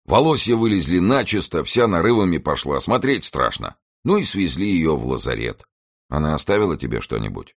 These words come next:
«Слава богу, ничего, кроме облегчения. Промышляла она, сами знаете чем, вот и подцепила французскую болячку.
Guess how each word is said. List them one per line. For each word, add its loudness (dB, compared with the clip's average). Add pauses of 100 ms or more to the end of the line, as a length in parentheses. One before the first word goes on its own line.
«Слава 2
богу, 2
ничего, 2 (220)
кроме 2
облегчения. -4 (320)
Промышляла 2
она, 0
сами 0
знаете -4
чем, -4
вот 0
и -4
подцепила 0
французскую -4
болячку. -2